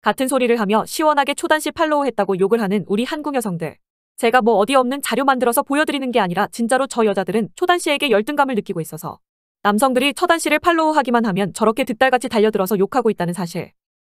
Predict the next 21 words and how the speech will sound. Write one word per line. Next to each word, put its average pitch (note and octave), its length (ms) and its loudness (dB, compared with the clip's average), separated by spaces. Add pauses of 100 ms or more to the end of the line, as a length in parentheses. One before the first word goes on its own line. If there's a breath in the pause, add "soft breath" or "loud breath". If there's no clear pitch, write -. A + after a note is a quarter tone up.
저러다 A3+ 300 4
초단 D4+ 260 2
씨가 C#4+ 200 -2
힘들다고 D4 420 -2
속상하다고 C4+ 540 0
말하면 F3+ 400 0
입싹 A#3 260 -2
다물고 A#3+ 340 2
남자가 G#3 360 0
또 A3+ 180 0
악플 G3+ 220 -4
달았다. E3 420 -10 (400)
라고 G#3+ 240 2
말할 G#3+ 240 4
꼬라지를 C4+ 380 2
보니까 A#3 400 0
참 E4+ 180 -6
역겹다는 C4 400 -2
생각이 C#4+ 340 -4
들지 A3 220 -4
않으신가요? E3 540 -6